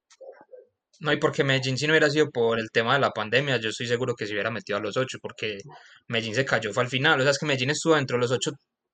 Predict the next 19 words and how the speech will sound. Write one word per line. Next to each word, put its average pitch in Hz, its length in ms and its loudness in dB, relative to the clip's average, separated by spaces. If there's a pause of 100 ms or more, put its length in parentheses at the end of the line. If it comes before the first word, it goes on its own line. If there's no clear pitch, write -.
(120)
toda 151 200 6
la 127 120 4
liga, 123 340 2
se 123 100 -4
sa-, 123 180 -2 (100)
se 135 160 -4
quedó 127 140 2
afuera 143 240 4
en 143 60 2
los 120 120 2
últimos 135 320 -4
partidos, 143 680 -2 (420)
que 131 100 -2
ya 117 80 4
el 120 60 4
equipo 135 260 0
estaba 135 200 2
muy 131 160 0
mermado, 135 680 2